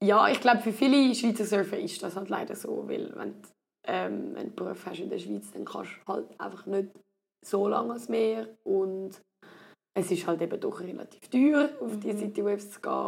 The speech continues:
Speaker 1: und die Flusswellen in der Schweiz. Ja, es gibt eine, die eigentlich durch den ganzen Sommer relativ konstant läuft, aber die meisten laufen eigentlich nur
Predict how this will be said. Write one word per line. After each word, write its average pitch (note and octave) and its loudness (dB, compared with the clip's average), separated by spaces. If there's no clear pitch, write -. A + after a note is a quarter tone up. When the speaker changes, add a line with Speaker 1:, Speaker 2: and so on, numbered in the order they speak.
Speaker 1:
und F#3 -4
die G3+ 0
Flusswellen G#3+ 0
in G#3 0
der G#3 -4
Schweiz. - -4
Ja, C4 4
es C4+ 0
gibt - 4
eine, C4+ 8
die C#4 2
eigentlich B3 4
durch A#3 -2
den A3 -2
ganzen A3+ 2
Sommer A#3 0
relativ C#4 0
konstant A#3+ 0
läuft, B3 2
aber F#3 0
die F3+ 0
meisten E3 -2
laufen - -10
eigentlich - -14
nur E3+ -8